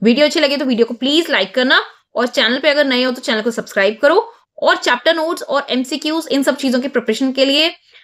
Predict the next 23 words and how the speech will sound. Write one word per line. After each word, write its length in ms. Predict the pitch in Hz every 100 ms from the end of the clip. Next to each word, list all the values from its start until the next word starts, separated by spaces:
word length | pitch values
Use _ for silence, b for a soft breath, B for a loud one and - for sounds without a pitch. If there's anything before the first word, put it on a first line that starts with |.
| b
आप 260 | 226 285 -
Telegram 480 | 269 277 277 269 269
पे 60 |
हमें 200 | 294 262
फॉलो 260 | 269 214 233
कर 140 | 262
सकते 280 | 254 277 285
हो 100 | 302
सीएस 320 | 294 233 240
एडिटोरियल 400 | 269 247 254 262
को, 280 | 254 320 427 b b
और 200 | - 311 339
विजिट 220 | 285 330
कर 120 | 302
सकते 220 | 339 339
हो 60 | 330
हमारी 200 | 285 269
वेबसाइट 400 | 202 208 285 277
सीएस 320 | - 247 240
editorial 360 | 220 220 202 196
dot 200 | 170 185
in 140 | 220
को, 320 | 247 392 -